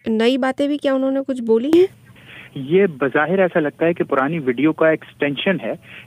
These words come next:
Speaker 2: इसके अंदर उन्होंने जो, अ, जो जराइम, जो terrorist act या espionage,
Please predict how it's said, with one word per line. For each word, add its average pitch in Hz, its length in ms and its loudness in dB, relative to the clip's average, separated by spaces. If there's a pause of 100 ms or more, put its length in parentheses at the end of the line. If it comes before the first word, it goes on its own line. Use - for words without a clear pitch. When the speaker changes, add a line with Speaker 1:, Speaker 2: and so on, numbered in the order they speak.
Speaker 2:
इसके 160 240 -2
अंदर 160 240 0
उन्होंने 156 340 -2
जो, 151 280 2
अ, 147 60 -4 (800)
जो 123 180 0
जराइम, 131 600 0
जो 123 240 0
terrorist 127 540 -2
act 127 320 -2
या 120 140 -2 (120)
espionage, 123 720 -2